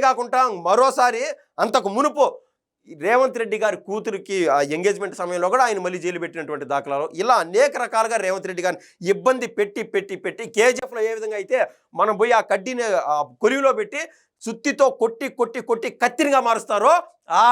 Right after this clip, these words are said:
విధంగా మార్చిపెట్టారు రేవంత్ రెడ్డి గారిని. అయినను ఇన్ని రోజులు సీఎం అయిన తర్వాత కూడా ఇప్పటికి కూడా ఎక్కడ కూడా ఆయనకు అహంకారం అనేది లేదు. మొన్న మొన్న కూడా ఎలక్షన్లో గెలిచిన తర్వాత కూడా ఆయన చెప్పినటువంటి మాట ఏంటంటే, ఆ రోజున మునుగోడులో ఓడిపోయి ఉండొచ్చు, ఆ రోజున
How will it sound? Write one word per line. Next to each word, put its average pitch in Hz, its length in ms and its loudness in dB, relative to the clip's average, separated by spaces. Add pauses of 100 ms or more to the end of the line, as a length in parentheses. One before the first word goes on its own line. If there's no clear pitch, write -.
విధంగా 247 240 -2 (120)
మార్చిపెట్టారు 240 560 0
రేవంత్ 202 220 -2
రెడ్డి 170 160 -6
గారిని. 165 160 -2 (320)
అయినను 262 520 4 (440)
ఇన్ని 285 260 0 (100)
రోజులు 285 300 4 (100)
సీఎం 247 280 -2
అయిన 226 200 -2
తర్వాత 202 340 0
కూడా 190 140 0 (340)
ఇప్పటికి 262 380 0
కూడా 262 120 4 (200)
ఎక్కడ 269 360 0
కూడా 262 120 6
ఆయనకు 220 240 0
అహంకారం 233 460 0
అనేది 220 240 0
లేదు. 214 220 2 (380)
మొన్న 285 320 6
మొన్న 269 280 0
కూడా 247 120 -2 (120)
ఎలక్షన్లో 262 320 -2 (120)
గెలిచిన 262 340 -4
తర్వాత 226 280 0
కూడా 269 100 2 (320)
ఆయన 247 140 6 (100)
చెప్పినటువంటి 262 540 0
మాట 202 180 4
ఏంటంటే, 175 260 0 (420)
ఆ - 20 8 (120)
రోజున 285 300 4
మునుగోడులో 254 380 2
ఓడిపోయి 233 200 -4
ఉండొచ్చు, 233 240 2 (140)
ఆ - 20 8 (120)
రోజున 277 220 2